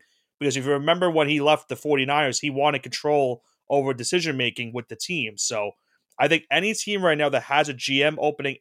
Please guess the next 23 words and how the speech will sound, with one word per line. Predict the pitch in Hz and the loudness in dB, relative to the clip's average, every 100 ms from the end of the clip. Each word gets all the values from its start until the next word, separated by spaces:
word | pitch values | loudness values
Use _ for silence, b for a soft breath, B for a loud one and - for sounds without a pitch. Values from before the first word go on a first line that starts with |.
| 113 | -2
and | 143 | -2
a | 156 | 0
head | 185 180 | -4 -4
coach | 196 190 - - | -6 -6 -6 -6
opening, | 185 196 214 214 - _ _ _ - | -4 -4 -8 -8 -16 _ _ _ -2
that | 156 175 | 2 2
could | 185 | -2
be | 160 156 | -2 0
a, | 143 - | 0 -4
a | - 135 123 | -2 -2 -2
sight | - 156 147 143 | -4 0 0 -2
to | |
see | 127 147 | -6 -6
for | 123 - 175 165 135 123 _ _ - | -6 -4 -2 2 2 0 _ _ 0
Harbaugh | 151 147 139 | 4 6 6
to | 131 | 2
go | 131 | 0
to | 127 | 0
the | 127 | 0
N | |
F | 117 151 | 0 2
L. | 143 - | 2 4
And | 165 170 | 4 2